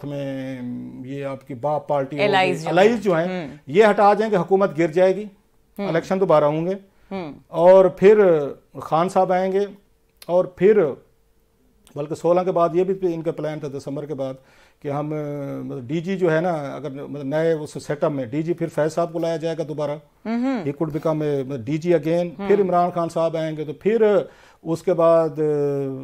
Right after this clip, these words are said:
Speaker 1: अगली स्टेज भी तैयार थी कि जनाब के फिर आप जो सहर साहब हैं उनको ऊपर ले जाएं, चेयरमैन, जॉइंट चीफ ऑफ स्टाफ,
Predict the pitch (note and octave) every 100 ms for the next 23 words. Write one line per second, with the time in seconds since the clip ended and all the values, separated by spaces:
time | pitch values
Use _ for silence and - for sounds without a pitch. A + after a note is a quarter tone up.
0 | - D#3 E3+ F#3+ F#3+ F3+ F3+ E3 F3 E3
1 | E3 E3 D#3+ D#3 D3+ D3+ C#3 D#3 D3 B2
2 | C3+ C#3+ C#3+ C#3 B2 _ C3+ C3 C3+ -
3 | D3+ D#3+ D#3+ D3+ D3 D3 C#3+ D#3 D#3 D#3+
4 | F3+ E3+ E3 D#3+ D#3+ D#3+ D3+ D3+ C3 D3+
5 | D#3 E3+ D#3 D3+ D3+ D3 C#3+